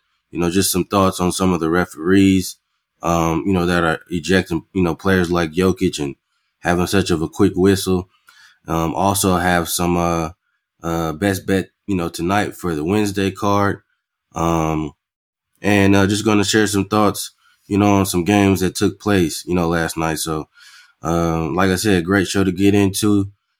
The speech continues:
Uh, but before we do, just a quick reminder to head over to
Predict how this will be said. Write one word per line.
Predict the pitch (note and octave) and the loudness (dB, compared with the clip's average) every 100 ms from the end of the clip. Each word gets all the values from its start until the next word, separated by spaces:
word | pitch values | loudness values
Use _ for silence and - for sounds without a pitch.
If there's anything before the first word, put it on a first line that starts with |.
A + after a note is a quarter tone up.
| _ _ | _ _
Uh, | F2 F2 | -2 0
but | E2+ | 0
before | E2+ E2+ G#2+ G2 | -4 -2 2 2
we | F2 | 2
do, | E2+ A#2 A#2 - _ _ _ _ _ _ - - | 4 6 4 0 _ _ _ _ _ _ -20 -10
just | G#2 E2 | -8 -6
a | F#2+ | 0
quick | A2+ E2+ | 0 0
reminder | F2+ F#2 G2 F#2+ | 0 0 2 0
to | E2+ | -2
head | F#2 F#2 | -2 -2
over | F2+ F2 D#2+ | -2 -2 -4
to | F#2 F2 E2 | -2 -2 -2